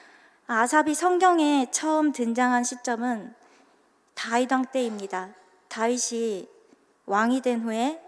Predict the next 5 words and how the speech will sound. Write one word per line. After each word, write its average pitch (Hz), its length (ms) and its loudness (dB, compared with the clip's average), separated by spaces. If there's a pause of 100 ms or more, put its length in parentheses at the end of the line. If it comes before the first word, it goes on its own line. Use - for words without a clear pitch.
(200)
이스라엘의 277 580 0
주변 254 320 -2
대적들을 226 840 -6
평정한 311 580 0
이후에 208 480 -4